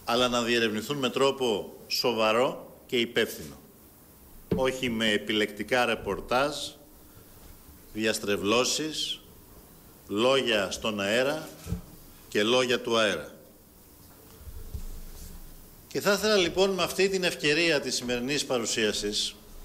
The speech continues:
και της παρουσίας μου εδώ, να απευθυνθώ και να καλέσω και το σύνολο των πολιτικών δυνάμεων να στηρίξουν αυτή την πρωτοβουλία. Μια πρωτοβουλία που μπορεί πραγματικά να μας οδηγήσει ως πολιτεία και ως κοινωνία ένα βήμα μπροστά.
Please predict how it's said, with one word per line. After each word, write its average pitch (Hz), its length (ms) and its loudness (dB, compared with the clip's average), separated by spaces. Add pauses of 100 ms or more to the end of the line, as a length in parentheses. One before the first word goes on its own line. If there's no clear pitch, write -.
(1080)
και 110 100 -6
της 101 140 -6
παρουσίας 117 540 2
μου 101 100 -4
εδώ, 92 340 -4 (2000)
να 139 140 2
απευθυνθώ 139 500 0
και 196 120 -2
να 175 100 0
καλέσω 160 480 2
και 160 140 -2
το 139 120 0
σύνολο 165 460 2
των 98 120 0
πολιτικών 92 400 -4
δυνάμεων 87 380 -6 (1400)
να 131 120 0
στηρίξουν 147 540 4
αυτή 120 160 -2
την 104 120 -4
πρωτοβουλία. 85 500 -4 (1600)
Μια 143 140 -4
πρωτοβουλία 139 600 2
που 143 80 0
μπορεί 135 200 4
πραγματικά 135 580 2
να 139 80 0
μας 127 200 -2
οδηγήσει 120 460 -4
ως 123 140 0
πολιτεία 135 520 2
και 147 140 -2
ως 127 120 0
κοινωνία 123 460 -2
ένα 143 160 0
βήμα 151 200 -2
μπροστά. 131 460 -2